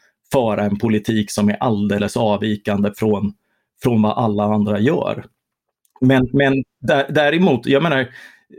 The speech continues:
för några år sedan så diskuterade man liksom Australiens modell eller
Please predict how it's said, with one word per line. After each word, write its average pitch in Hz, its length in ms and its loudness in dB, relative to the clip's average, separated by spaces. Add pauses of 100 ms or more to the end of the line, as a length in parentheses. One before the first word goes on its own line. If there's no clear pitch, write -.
(140)
för 160 60 2
några 147 240 4
år 135 220 2
sedan 180 220 2
så 165 120 -4
diskuterade 156 720 0
man 185 160 2
liksom 107 460 0
Australiens 110 1120 0
modell 110 600 2
eller 104 280 0